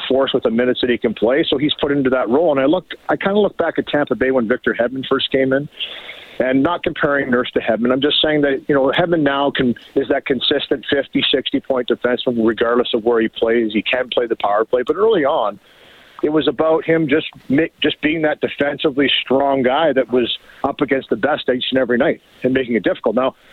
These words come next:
that is a valuable, valuable player. <laughs> So maybe one of the most valuable players in the league, obviously so, with the numbers that defensemen are getting now in the National Hockey League,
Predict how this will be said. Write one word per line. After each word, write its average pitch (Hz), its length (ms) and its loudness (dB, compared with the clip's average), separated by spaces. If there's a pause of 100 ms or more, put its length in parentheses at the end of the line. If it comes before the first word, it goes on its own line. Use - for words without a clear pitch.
(140)
that 175 240 2
is 135 100 -2
a 120 60 2
valuable, 131 680 0
valuable 120 440 2
player. 156 380 -2 (220)
<laughs> - 220 0
So - 280 -4 (260)
maybe 196 380 2
one 170 160 2
of - 40 -4
the 147 60 2
most 139 220 0
valuable 143 340 0
players 139 400 0
in 131 100 2
the 113 80 2
league, 139 220 2
obviously 131 680 -2
so, 165 140 2
with 120 220 0
the 127 80 0
numbers 135 480 0
that 120 160 0 (260)
defensemen 139 460 0
are 120 100 2
getting 151 320 0
now 117 220 2
in 113 60 2
the 110 60 2
National 123 380 0
Hockey 135 320 0
League, 101 220 0